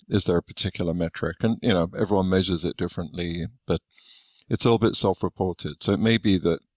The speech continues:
there's some correlation in there that's affecting it. The thing I think is in-, interesting is that if the system's reliable and it's resilient, then it, it's, it basically means it's ab-, able to absorb small shocks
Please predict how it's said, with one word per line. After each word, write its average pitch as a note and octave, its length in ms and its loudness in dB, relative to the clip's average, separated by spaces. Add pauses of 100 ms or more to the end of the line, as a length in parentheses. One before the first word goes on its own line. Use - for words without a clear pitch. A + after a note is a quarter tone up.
there's F2+ 260 -2
some F2+ 160 -6
correlation F2 720 -4
in E2+ 160 -8
there E2+ 280 -4 (560)
that's - 360 0
affecting F#2 500 -2
it. E2+ 140 -8
The C#3 140 2
thing F#3 200 0
I D3+ 140 4
think C#3+ 340 0
is G2+ 160 2
in-, F#2 240 -2 (140)
interesting F#2+ 640 0
is F2 220 -6
that G2+ 140 0
if A#2+ 120 -2
the B2 100 2
system's E3+ 500 -2
reliable G2+ 800 -2 (800)
and G#2 240 0
it's F#2 180 -4
resilient, G#2 580 -4 (200)
then G2+ 320 -4 (640)
it, A2+ 140 0 (100)
it's, - 600 -4
it G#2+ 160 0
basically C#3+ 500 2
means A#2+ 300 2
it's - 160 -2
ab-, G2+ 140 0
able G#2 320 0
to G#2+ 180 -2
absorb F#2 460 -2
small F#2+ 260 -4
shocks - 580 -8